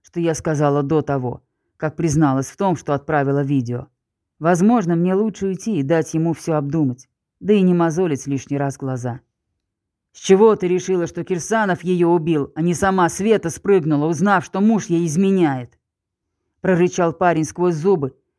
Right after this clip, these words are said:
его ноздри трепетали, словно у разъярённого зверя. «С того, что не могла девушка, зная, что беременна, наложить на себя руки,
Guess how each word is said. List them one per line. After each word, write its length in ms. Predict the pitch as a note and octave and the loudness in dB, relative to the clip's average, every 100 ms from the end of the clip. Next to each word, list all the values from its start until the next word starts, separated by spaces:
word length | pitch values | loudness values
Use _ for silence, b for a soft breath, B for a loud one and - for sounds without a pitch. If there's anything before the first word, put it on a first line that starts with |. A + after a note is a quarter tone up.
| - | -4
его 240 | F3 F#3+ | -2 0
ноздри 380 | F#3+ G#3 F3 D#3+ | 2 0 0 -4
трепетали, 560 | D3+ E3 D#3 F#3+ F3+ D3+ | -4 -6 -4 0 0 0
словно 360 | - E3 D#3+ E3 | -2 -2 -2 -2
у 80 | |
разъярённого 600 | D#3+ D3+ F3+ E3+ E3 D3+ D3+ | -4 0 2 2 2 0 -2
зверя. 420 | D3+ C#3+ B2+ B2+ _ _ _ _ _ _ _ _ _ _ | -2 -2 -2 -8 _ _ _ _ _ _ _ _ _ _
«С 140 | - - | -14 2
того, 320 | G3 F#3+ A3+ | 2 4 0
что 160 | - F#3+ | 0 0
не 120 | G3 | 2
могла 380 | G3 F#3+ A#3 F#3+ | 0 2 2 2
девушка, 480 | F#3+ A3+ E3+ - | 2 0 -2 -8
зная, 300 | D#3 F#3+ G3 | -4 -2 -2
что 160 | D#3+ F3+ | -4 -4
беременна, 540 | E3 F#3+ B3 G3+ D3+ | -2 2 2 2 2
наложить 460 | C#3+ F3 F3+ G3+ B3+ | 0 0 0 0 -2
на 80 | G#3 | -4
себя 300 | G3+ G3 A3+ | -4 -2 2
руки, 380 | A#3 F3+ C#3 | 2 0 -4